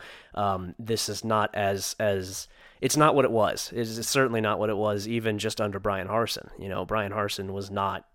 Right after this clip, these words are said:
Chris Peterson, but he was consistently winning the conference, competing at the top of the conference. Boise State doesn't necessarily strike the same fear that it used to there. Um,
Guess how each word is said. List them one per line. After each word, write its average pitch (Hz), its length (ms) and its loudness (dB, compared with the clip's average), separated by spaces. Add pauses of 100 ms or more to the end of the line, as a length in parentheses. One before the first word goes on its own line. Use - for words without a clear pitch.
(260)
Chris 101 200 -10
Peterson, 104 480 0
but 95 140 -4
he 104 120 -8
was 98 560 -6
consistently 120 600 0
winning 107 300 0
the 98 80 -6
conference, 101 400 -2
competing 107 360 -6
at 101 80 -6
the 104 60 -12
top 107 200 0
of - 60 -8
the - 40 -12
conference. 98 500 -6 (440)
Boise 127 280 4
State 139 240 4
doesn't 123 220 0
necessarily 107 720 0 (420)
strike 113 400 -2
the 104 80 -6
same 104 360 0
fear 104 340 -2
that 156 120 -10
it 85 120 -10
used 107 260 -4
to 98 140 -4
there. 95 320 -2 (380)
Um, 98 420 0